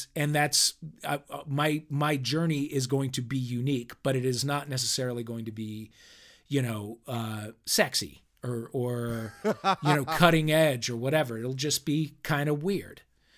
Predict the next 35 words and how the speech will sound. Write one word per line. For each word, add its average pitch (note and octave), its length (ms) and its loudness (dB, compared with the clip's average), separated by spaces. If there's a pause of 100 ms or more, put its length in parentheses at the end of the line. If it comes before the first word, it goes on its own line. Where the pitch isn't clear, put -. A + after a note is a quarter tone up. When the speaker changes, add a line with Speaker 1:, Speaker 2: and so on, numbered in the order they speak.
(120)
Speaker 2:
Yeah. D3+ 260 2
Speaker 1:
Um, D#3+ 160 4
and F3 140 6
now, G3 340 10
and E3 140 2
now G3 160 6
we D#3+ 240 4
are D3+ 180 4
the C#3 200 0
forgotten C3+ 400 0
generation B2+ 420 0
between C#3+ 680 -2 (240)
the A#2 80 -4
boomers A2 460 -4
and A2 220 -8
the G#2+ 40 -6
millennials G#2+ 540 -6
who A#2+ 120 -4
seem A#2+ 200 -2
to A#2 80 -6
be A#2 160 -4
arguing A2 480 -4
over B2+ 460 0
our A#2 160 0
heads A2+ 500 -2 (460)
on B2+ 440 -2
the C3+ 200 -2
internet. D3 380 0
And D#3 160 2
I'm F3 140 0 (100)
perfectly F#3 480 10
happy D#3 400 0
to A#2+ 160 -6
continue G#2+ 680 -6
flying F#2 460 -10